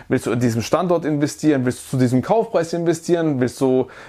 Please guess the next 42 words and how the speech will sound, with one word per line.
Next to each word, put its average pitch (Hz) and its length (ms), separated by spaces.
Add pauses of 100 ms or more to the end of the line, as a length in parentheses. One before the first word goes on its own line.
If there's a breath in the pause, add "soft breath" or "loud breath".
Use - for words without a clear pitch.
äh, 123 220
mit 139 360
oder 127 200
ohne 196 240
Mieter 190 320
investieren? 160 640
Du 139 80
musst 160 260
Entscheidungen 185 520
treffen 131 580
und - 180
eine 202 240
nach 180 180
der 139 120
anderen. 185 360
Und 131 180
die 143 100
Entscheidungen 147 420
sind 123 220
wichtig, 214 480
denn 127 180
die 127 80
haben 131 160
alle 185 300
mit 175 180
deinem 156 200
Investment 160 440
zu 175 120
tun. 190 300 (320 loud breath)
Triffst - 280
du 156 40
da 135 200 (100)
falsche 127 380
Entscheidungen, 165 480
kann 143 220
es 139 100
dich 131 180
sehr, 135 200
sehr 131 120
viel 143 180
Geld 233 260
kosten. 123 400